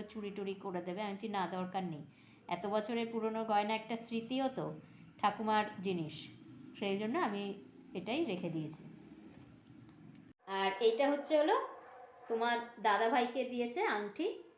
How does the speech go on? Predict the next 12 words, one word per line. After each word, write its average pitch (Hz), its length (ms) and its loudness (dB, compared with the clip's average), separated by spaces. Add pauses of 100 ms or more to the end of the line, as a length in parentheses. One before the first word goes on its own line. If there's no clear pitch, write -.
(840)
এই 214 120 -4
যে 226 140 6
এই 220 140 2
আংটিটা, 233 420 -4 (560)
এটা 190 180 -4
হচ্ছে 214 160 -4 (100)
তোমার 196 260 -2
দাদাভাইকে 185 420 0 (100)
বিয়েতে 190 300 0 (100)
দিয়েছে, 185 280 0 (1600)
বক্স 254 280 6 (200)
আংটি 220 240 0